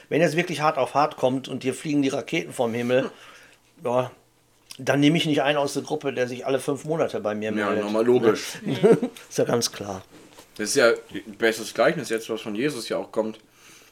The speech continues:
Speaker 2: „Niemand, der seine Hand an den Flug legt und zurückblickt, ist tauglich für das Reich Gottes“, ne?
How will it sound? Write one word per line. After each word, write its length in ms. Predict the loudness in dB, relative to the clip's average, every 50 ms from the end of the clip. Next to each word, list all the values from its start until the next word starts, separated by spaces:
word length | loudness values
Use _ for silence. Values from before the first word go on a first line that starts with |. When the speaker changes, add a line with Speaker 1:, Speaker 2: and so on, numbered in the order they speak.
| _
Speaker 2:
„Niemand, 360 | -4 -2 0 2 2 2 4 4
der 120 | 2 2
seine 220 | 2 0 0 0
Hand 160 | 0 0 -2 -2
an 100 | -4 -4
den 120 | -4 -6
Flug 320 | -8 -6 -4 -4 -4 -4
legt 220 | -4 -6 -6 -6 -8
und 100 | -12 -10
zurückblickt, 640 | -10 -8 -8 -8 -10 -10 -10 -8 -8 -8 -8 -10 -12
ist 160 | -10 -4 -2
tauglich 320 | 0 0 0 -2 -8 -6
für 100 | -6 -4
das 180 | -4 -4 -4 -4
Reich 260 | -2 -2 -2 -2 -4
Gottes“, 320 | -8 -8 -6 -6 -8 -8 -6
ne? 240 | -6 -6 -6 -6